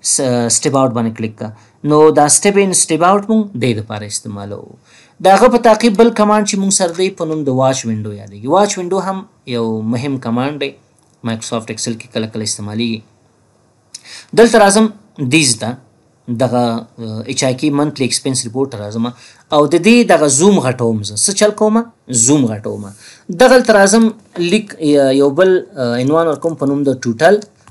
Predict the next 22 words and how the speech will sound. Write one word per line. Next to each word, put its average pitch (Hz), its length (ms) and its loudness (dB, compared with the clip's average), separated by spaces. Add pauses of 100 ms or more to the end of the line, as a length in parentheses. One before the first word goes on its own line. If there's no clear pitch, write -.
(140)
او 127 100 -2
راځم 135 340 0
مساوي 156 380 2 (420)
سم، - 440 2 (760)
دغه 151 180 2 (340)
مکمل 147 460 -2 (1120)
د - 20 -2 (120)
یو 151 120 4
ډپارټمنټ 143 600 -2
ډیټا 131 200 -4 (100)
کاپي 120 280 -8
کوم. 143 160 -4 (460)
صحیح 147 180 -4
شوه؟ 170 180 -6 (600)
او 113 160 0 (280)
په 151 80 0
همدې 180 140 0
شکل 196 360 -2
دا 165 60 6
فارموله 165 320 -4
تر 143 160 -6
دې 131 100 -2